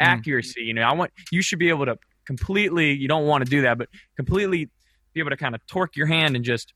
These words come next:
Speaker 2: go through the string. It's, it's all accuracy, and then in a combination with muting, which is important.
Speaker 1: Yeah, do you like Mark King as well? He's really, his left hand muting is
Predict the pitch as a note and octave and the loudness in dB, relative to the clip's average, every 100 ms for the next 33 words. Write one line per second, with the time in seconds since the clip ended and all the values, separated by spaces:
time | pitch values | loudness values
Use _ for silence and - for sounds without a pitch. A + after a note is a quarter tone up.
0 | _ - C3+ - C#3+ C3+ D#3 D3+ C3 - | _ -2 -2 -2 -6 0 2 2 0 -2
1 | D3+ C#3 A2+ - B2 - C#3+ E3 F3+ D3+ | 0 0 -2 -6 -12 0 2 4 2 2
2 | C#3 C3 C#3 C3+ - C3 B2+ C3+ - _ | 2 2 -2 -4 -4 -4 -4 -6 -14 _
3 | _ _ _ _ C3 C3 C3 C3 B2+ C3+ | _ _ _ _ -6 -2 -2 -4 -2 0
4 | B2 A#2+ A#2 B2+ A#2+ A2+ A#2+ C3+ A#2 F#2+ | 0 0 -2 -4 -6 -4 -4 -2 -4 -8
5 | G#2 - - F2+ - D2 - _ _ _ | -14 -14 -14 -16 -20 -16 -18 _ _ _
6 | _ _ _ - - D3+ C#3 B2+ C3+ C3+ | _ _ _ -18 -8 -6 -2 0 0 2
7 | C3 B2+ - C#3+ D3 C3+ C#3+ C3 A#2 A#2+ | 0 0 0 0 0 0 0 0 -4 -6
8 | B2+ A#2+ A#2+ B2 C3+ C3 B2+ C3 B2+ B2+ | -6 -4 -2 -2 0 -2 0 0 0 -2
9 | A#2 A2 A2 A2+ A#2+ G#2+ G#2 | -2 -4 -4 -4 -4 -6 -8